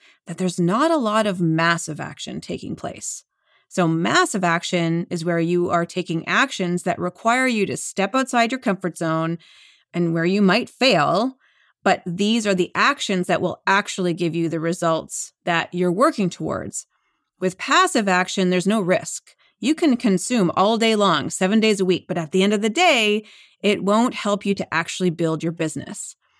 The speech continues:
And I also see a lot of female entrepreneurs overworking, and in turn, they burn themselves out. And I think it's also important to mention that a lot of people associate overworking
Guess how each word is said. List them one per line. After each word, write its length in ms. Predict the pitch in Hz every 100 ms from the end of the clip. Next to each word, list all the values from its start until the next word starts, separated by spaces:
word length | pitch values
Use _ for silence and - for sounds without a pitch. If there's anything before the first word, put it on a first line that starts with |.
| _ _ _ -
And 140 | 214
I 120 | 214 -
also 400 | 285 349 - 240
see 320 | - 214 208
a 80 | 208
lot 320 | 208 254 330
of 100 | 320
female 320 | - 262 247
entrepreneurs 800 | 208 214 - 214 220 202 208 196 - - - _
overworking, 1000 | - 285 294 311 226 214 160 180 - - - _ _ _ _ -
and 160 | 214 208
in 140 | 208
turn, 640 | - 339 330 214 196 196 214 _
they 140 | - 196
burn 240 | 175 165
themselves 400 | 160 165 170 160
out. 180 | 147 - _ _ _ _ _ _ _ - -
And 120 | 190
I 80 | 196
think 240 | 196 302 320
it's 140 | - -
also 280 | 202 - 208
important 340 | 190 190 180
to 100 | 185
mention 320 | 175 180 185
that 240 | 170 170 - _ _ -
a 80 | 190
lot 340 | 185 196 294
of 160 | 370 -
people 360 | 262 247 233
associate 800 | - - - 185 190 202 180 165 -
overworking 1080 | 196 202 202 196 175 196 196 262 277 302